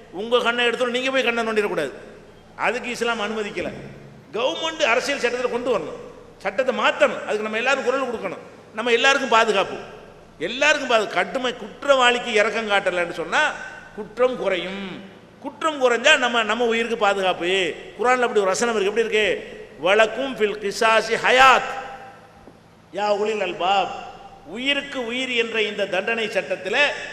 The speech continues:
உங்கள் உயிருக்கு உத்தரவாதம் இருக்கிறது. குர்ஆன் எப்படி சொல்லுது? உயிருக்கு உயிர்னு உயிரை எடுக்கிறதானே சொல்ற? கிடையாது. உன் உயிருக்கு பாதுகாப்பு அதுல தான் இருக்குங்கிறது.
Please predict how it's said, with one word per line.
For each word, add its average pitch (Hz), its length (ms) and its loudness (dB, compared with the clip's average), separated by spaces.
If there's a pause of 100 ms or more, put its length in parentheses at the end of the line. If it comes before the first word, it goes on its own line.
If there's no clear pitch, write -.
(220)
உங்கள் 277 380 -2
உயிருக்கு 277 480 -2
உத்தரவாதம் 269 580 8
இருக்கிறது. 185 800 2 (420)
குர்ஆன் 247 200 4
எப்படி 240 180 -2
சொல்லுது? 226 500 2 (400)
உயிருக்கு 247 480 -4
உயிர்னு 247 260 0
உயிரை 247 420 2
எடுக்கிறதானே 254 560 4
சொல்ற? 214 260 2
கிடையாது. 226 760 6 (440)
உன் 247 260 0
உயிருக்கு 285 320 2
பாதுகாப்பு 262 480 8
அதுல 233 160 6
தான் 226 160 4
இருக்குங்கிறது. 185 320 -6